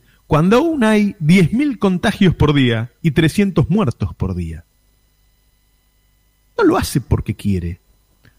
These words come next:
no lo hace porque le parece bien. Los países que no están endeudados ni atados al F M I siguen gastando para evitar una recesión peor.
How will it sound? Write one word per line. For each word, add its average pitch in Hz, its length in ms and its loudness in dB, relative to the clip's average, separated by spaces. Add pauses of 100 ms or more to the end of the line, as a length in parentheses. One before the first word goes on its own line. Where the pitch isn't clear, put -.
no 403 120 0
lo 427 100 2
hace 320 180 0
porque 175 280 2
le 160 80 2
parece 156 400 0
bien. 107 600 -2 (1000)
Los - 180 2
países 240 380 -2
que 165 140 0
no 196 100 2
están 220 260 0
endeudados 135 800 0
ni 127 120 -2
atados 147 500 -2
al 135 160 0
F 156 160 0
M 139 200 0
I 113 260 -2 (160)
siguen 359 360 0
gastando 202 560 2
para 147 160 2
evitar 147 340 0
una 156 140 0
recesión 139 540 -2
peor. 113 460 0